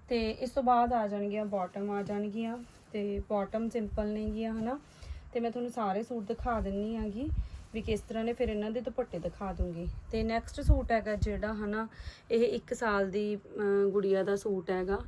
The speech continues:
ਤੁਸੀਂ ਦੇਖ ਸਕਦੇ ਹੋ ਵੀ ਕਿੰਨਾ ਜ਼ਿਆਦਾ ਸੋਹਣਾ ਆਪਾਂ ਡਿਜ਼ਾਈਨ ਕੀਤਾ ਹੈਗਾ ਤੇ ਬਾਹਾਂ 'ਤੇ ਤੁਸੀਂ ਦੇਖ ਸਕਦੇ ਹੋ ਕੰਮ, ਹੈ ਨਾ,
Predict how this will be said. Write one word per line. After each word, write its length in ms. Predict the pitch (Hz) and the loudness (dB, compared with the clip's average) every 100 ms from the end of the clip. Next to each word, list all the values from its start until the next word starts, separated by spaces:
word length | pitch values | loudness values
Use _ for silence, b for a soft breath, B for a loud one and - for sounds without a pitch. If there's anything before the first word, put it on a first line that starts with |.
| - | -8
ਤੁਸੀਂ 240 | 202 214 | -6 2
ਦੇਖ 220 | 196 196 | 6 6
ਸਕਦੇ 280 | - 208 202 | 6 0 2
ਹੋ 60 | 208 | 0
ਵੀ 80 | 202 | -2
ਕਿੰਨਾ 320 | 214 202 220 | 0 0 2
ਜ਼ਿਆਦਾ 280 | 214 196 202 | 2 2 -2
ਸੋਹਣਾ 240 | 208 202 | 0 -2
ਆਪਾਂ 200 | 196 214 | 0 -2
ਡਿਜ਼ਾਈਨ 580 | 196 196 196 180 180 196 | 0 -2 0 0 0 0
ਕੀਤਾ 300 | 214 - 214 | -4 -2 -2
ਹੈਗਾ 280 | 202 214 208 B B B B - | 0 -2 -2 B B B B 4
ਤੇ 80 | |
ਬਾਹਾਂ 360 | 220 196 185 208 | 6 8 6 6
'ਤੇ 100 | 208 | 4
ਤੁਸੀਂ 280 | 240 226 214 | 2 -2 2
ਦੇਖ 180 | 196 196 | 2 2
ਸਕਦੇ 300 | 202 190 196 | 0 2 2
ਹੋ 60 | |
ਕੰਮ, 440 | 196 190 190 196 202 | 2 0 2 0 2
ਹੈ 60 | |
ਨਾ, 160 | 202 | 0